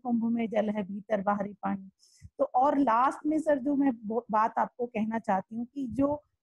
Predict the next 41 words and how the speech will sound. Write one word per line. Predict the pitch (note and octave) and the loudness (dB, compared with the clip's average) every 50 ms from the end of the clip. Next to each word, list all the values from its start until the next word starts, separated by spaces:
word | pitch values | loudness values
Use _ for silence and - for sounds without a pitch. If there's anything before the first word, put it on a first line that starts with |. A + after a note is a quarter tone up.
| _ _ - | _ _ 0
त्रयी | C4 C4+ C4+ D4+ E4 F4 | 2 2 4 4 4 2
की | F4 - E4 D#4 | 0 0 -2 0
बात | C4+ C4 B3 A#3+ A#3+ A#3+ | 2 2 2 2 2 2
आप | A3+ A3 | 0 0
कह | - - - A3+ G#3+ G#3+ | 0 -4 -6 -6 -4 -2
रहे | G#3+ G3+ G3+ | -2 -2 -2
हैं | G3+ G3+ | -2 -4
सर, | G3 - B3 C4 C4+ G3+ | -2 2 2 2 2 4
वास्तव | A3 G#3 G#3+ A3+ - - - - D4+ D4+ D4+ | 4 2 2 2 0 -4 -2 2 2 4 6
में | C#4+ C#4 C#4 C#4 C#4+ C#4 | 6 6 6 6 4 2
हम | C#4+ - A#3+ B3+ B3 | 0 -2 -2 -2 -2
अपने | B3 B3 - - C#4 C4+ A#3+ | -2 -2 -2 0 2 2 2
जीवन | G3 A3 A3+ A3+ G#3+ B3+ C4 C4+ | 0 -4 -6 -6 -4 -4 -4 -4
को | - - C4+ | -4 -6 -8
तभी | C4 - A3+ F#3+ G#3+ B3 C4+ D4 D4 - - - _ _ _ - _ | -4 -2 -4 -2 0 0 -2 -2 -2 -6 -14 -20 _ _ _ -18 _
जी | F#3+ G3+ A#3+ A#3+ | -2 0 0 0
पाएंगे | A#3+ - G#3+ G3+ G#3 G#3 G#3 G#3 A#3+ B3+ C#4 D4+ | 2 0 -2 0 0 -2 -4 -6 -4 -2 -2 -2
जब | B3+ G3 A3+ A#3+ A#3 A3+ A#3+ | -2 -2 0 0 0 0 -2
हम | B3+ C4 B3+ | -2 -4 -4
ज्ञान, | G#3 - A3+ G#3+ G#3+ A3+ A#3+ B3+ C#4 - - | -4 -6 -4 -2 -2 0 0 -2 -4 -4 -12
इच्छा | G#3+ - _ - B3 A#3 | -20 -20 _ -6 -2 -2
और | A3+ A3+ A3+ | -2 -2 -4
क्रिया, | - _ _ A3+ G#3+ G#3 G#3+ G#3+ A#3 | -8 _ _ -14 -6 -2 0 0 2
इन | A#3 A#3 A3+ A3 | 0 0 -4 -8
तीनों | - _ G#3 G3+ G#3 G#3 G#3 G#3 | -10 _ -12 -12 -10 -10 -12 -6
का | - A#3 A#3+ D4 E4+ - _ _ _ _ _ | -2 0 0 0 0 -4 _ _ _ _ _
समन्वय | - - B3 A3+ A3+ A3+ A3 A3 A3 A3 | -6 -2 0 0 2 2 0 0 0 -2
कर | A3 A3 G#3 G#3 | -2 -2 -4 -4
पाएंगे। | - - F#3+ F#3+ F#3+ G3 G#3 B3+ C4+ | -2 -4 -4 -2 -2 -4 -6 -6 -8
जैसा | A#3 C4 A3+ - - A3+ | -8 -8 -8 -4 -4 -4
कामायनी | A3 - G#3+ G#3 G3 F#3+ F#3+ G3 G3 G3+ G3+ | -2 0 -2 -2 -2 -2 -6 -6 -6 -8 -8
में | G#3 G#3+ G#3 | -10 -10 -6
कहा | - F#3+ F#3 G3 G3+ | -4 -4 -2 -2 -4
गया | F#3+ G#3 G#3+ A#3+ D4 E4+ - _ _ _ _ _ | -2 0 0 2 0 0 -2 _ _ _ _ _
कि | - A#3+ | -2 -2
"ज्ञान | G3 F#3 G#3+ G#3 G#3+ G#3+ A3 A3+ G3 | 0 2 2 4 4 4 2 2 0
दूर | F#3 A#3 A3+ A3+ A#3 - - | -4 -4 -6 -6 -8 -8 -10
कुछ | C4 - - | -12 -12 -12
क्रिया | - _ A3+ A3+ A#3 B3 C4 | -14 _ -4 0 2 2 2
भिन्न | A#3 F#3+ F#3 G#3+ G#3 G#3 G#3 G3+ A3 | 2 2 0 -2 -2 -2 -2 0 0
है, | B3+ G4+ | 0 0